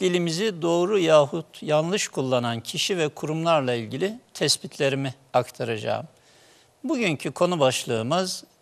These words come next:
teşekkürler ve sitemler. Ve ilk gündem maddemiz tişörtlere edebi dokunuşlar,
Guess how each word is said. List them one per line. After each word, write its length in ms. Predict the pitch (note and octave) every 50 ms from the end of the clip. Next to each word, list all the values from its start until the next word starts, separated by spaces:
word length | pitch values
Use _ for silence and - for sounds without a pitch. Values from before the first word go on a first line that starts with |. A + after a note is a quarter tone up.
| _ -
teşekkürler 1040 | - D#3 D3 - E3 D3 C3+ - - C3 B2 A#2+ B2 C3+ D3 D3+ E3 - - - _ -
ve 140 | - C3 B2+
sitemler. 760 | - - - - - - A#2 A2 A2 A2 G#2+ A2 - - - _ _ _ _ _ _ _ _ _ _ -
Ve 220 | F3+ F3 D#3 D#3
ilk 320 | - G#3 G#3 G3+ F#3 - -
gündem 360 | E3 D#3+ D#3 D3+ D#3+ D#3+ D#3
maddemiz 760 | C3+ A#2+ A#2+ A#2 A2 G#2 A2 A2+ A2 B2 D3 E3+ D#3+ - - - _ _ _ _ _ _ -
tişörtlere 880 | - - D#3+ - - E3+ D3 C#3 - - C3 C3 C3+ D3+ E3 E3 E3 - - _ _ -
edebi 440 | - C3 B2 C#3+ C#3+ C#3+ D#3+ D#3+ D3+
dokunuşlar, 800 | D#3 D#3 - - F3 D#3 D3 - - - D#3+ D#3 E3 E3 -